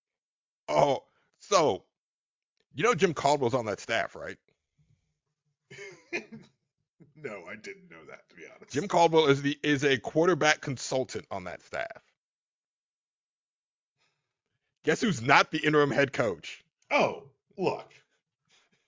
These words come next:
Speaker 2: They probably asked him, too.
Speaker 1: <laughs> And he said,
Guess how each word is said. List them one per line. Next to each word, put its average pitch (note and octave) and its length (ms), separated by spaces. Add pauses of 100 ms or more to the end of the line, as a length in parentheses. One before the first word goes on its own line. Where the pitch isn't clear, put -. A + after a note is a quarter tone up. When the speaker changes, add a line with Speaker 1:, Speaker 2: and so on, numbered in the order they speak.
(960)
Speaker 2:
They F#3 140
probably B3+ 320
asked D#4 320
him, F#3+ 80
too. C#4+ 360 (600)
Speaker 1:
<laughs> G#3 100 (600)
And G3 120
he A#3+ 80
said, E3+ 360